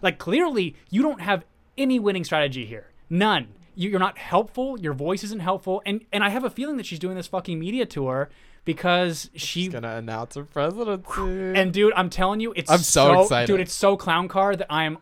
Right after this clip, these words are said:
Speaker 1: all in if she
Speaker 2: Oh,
Speaker 1: does.
Speaker 2: me too, dude. I, um, it's,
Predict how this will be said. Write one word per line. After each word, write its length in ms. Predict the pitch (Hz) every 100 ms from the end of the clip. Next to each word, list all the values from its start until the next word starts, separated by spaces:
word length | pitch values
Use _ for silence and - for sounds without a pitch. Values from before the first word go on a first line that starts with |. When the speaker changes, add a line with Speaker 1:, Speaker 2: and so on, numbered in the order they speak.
| -
Speaker 1:
all 280 | 170 143
in 260 | 139 123 113
if 60 | -
she 60 |
Speaker 2:
Oh, 100 | 214
Speaker 1:
does. 180 | 220 92
Speaker 2:
me 180 | 220 240
too, 360 | - 214 262
dude. 320 | 143 123 151 - _ _ -
I, 300 | 156 202 202
um, 600 | 196 165 165 151 135 127 - -
it's, 180 | 165 -